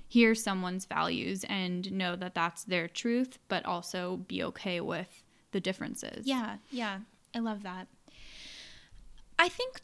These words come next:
Speaker 2: too, when thinking about, um, maybe less specifically about your values, but more about how you are living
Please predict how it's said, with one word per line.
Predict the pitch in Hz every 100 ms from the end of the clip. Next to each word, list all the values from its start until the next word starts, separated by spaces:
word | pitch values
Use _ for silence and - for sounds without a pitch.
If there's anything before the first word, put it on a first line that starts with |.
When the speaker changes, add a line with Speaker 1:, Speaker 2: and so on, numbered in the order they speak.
| -
Speaker 2:
too, | - 330 330 277
when | 220 247 240
thinking | 233 240 240 254
about, | 226 220 214 208 -
um, | 202 196 190
maybe | 196 226 226
less | 202 190 -
specifically | 214 - 202 202 196
about | 190 190 -
your | 180
values, | 190 196 220 214 190 190
but | 208 185
more | 190 190
about | 196 196
how | - 202
you | 196 190
are | 180
living | 185 190 190 196